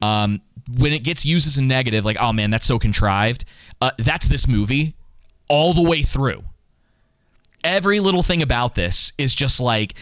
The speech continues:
like, the whole, dude, if, um, <laughs> I wanna, uh, if Daniel Craig's character, if, if he just was never allowed onto, uh, the island,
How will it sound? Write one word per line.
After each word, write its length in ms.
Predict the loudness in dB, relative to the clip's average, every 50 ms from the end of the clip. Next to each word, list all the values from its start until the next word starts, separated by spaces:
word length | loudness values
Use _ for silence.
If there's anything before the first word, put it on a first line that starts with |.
| -16 -6 -4
like, 200 | -2 -2 -2 -4 -4
the 180 | -2 0 0
whole, 400 | 0 0 2 2 2 2 2 0 -4 -4
dude, 240 | -2 -2 -2 -2 -2 -4
if, 260 | -4 -4 -4 -4 -8 -14 _ _ _ _ _ _ _ -2
um, 400 | -2 0 0 0 0 0 -2 -6 _ _
<laughs> 100 | _ -2
I 180 | -2 -2 -2
wanna, 160 | -2 -4 -6 -8 -10 -18 -20 _ -4
uh, 160 | -2 0 0 -2 -2
if 100 | -4 -4
Daniel 260 | -4 -2 0 0 -2
Craig's 380 | -2 -2 -2 -2 -2 0 -2 -4
character, 600 | -2 -2 0 0 -2 -2 -4 -4 -4 -4 -4 -8 _ _ _ _ -20 -20 -20 -12 -8
if, 180 | -8 -8 -6 -6 -6
if 200 | -6 -6 -6 -10 _ _ -6
he 260 | -2 0 2 2 2
just 180 | 0 0 0 0
was 180 | 0 0 2
never 580 | 2 2 2 2 2 2 2 2 2 2 0 -2 _ _ -4
allowed 920 | 0 0 0 0 0 0 0 0 0 0 0 0 0 0 -2 -4 -6 -8 _ _ _ _ _ _ _ _ _ _ _ _ _ _ -4
onto, 760 | -2 0 0 0 0 0 -2 -2 -2 0 0 0 2 2 0 0 0
uh, 240 | 0 0 0 0 0
the 140 | -2 -4 -4
island, 480 | -2 -2 -2 0 0 0 -2 -2 -4